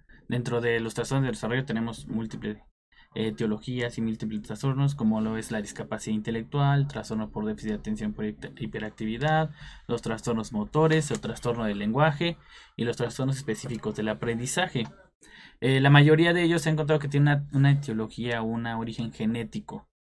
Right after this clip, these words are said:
¿no? Parece ser que algo sucede durante algunos genes que afectan, en el trastorno de, específico de la dislexia, se ha encontrado que afecta a la migración neuronal, que es una de las primeras, eh,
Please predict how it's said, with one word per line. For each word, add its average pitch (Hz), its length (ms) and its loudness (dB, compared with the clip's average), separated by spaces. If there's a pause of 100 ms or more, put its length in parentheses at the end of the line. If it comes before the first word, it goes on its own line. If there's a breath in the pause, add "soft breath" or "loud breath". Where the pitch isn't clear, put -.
(120)
¿no? 143 260 -10
Parece 113 320 -6
ser 113 240 -6
que 120 240 -4 (300 loud breath)
algo 127 420 0
sucede 123 440 -2
durante 113 360 -2
algunos 127 380 0
genes 139 380 2
que 113 260 -2
afectan, 143 580 2
en 127 200 2
el 127 80 2
trastorno 156 440 4
de, 123 380 4
específico 151 480 2
de 135 60 6
la 123 60 4
dislexia, 143 520 2 (380 loud breath)
se 135 100 0
ha - 20 6
encontrado 135 420 2
que 120 100 -2
afecta 127 480 -2
a - 120 -4
la 113 80 0
migración 120 540 -2
neuronal, 110 680 -2
que 120 180 -4
es 120 140 -6
una 123 140 -2
de 113 80 -2
las 113 160 -6
primeras, 117 500 -4 (480 loud breath)
eh, 110 840 -2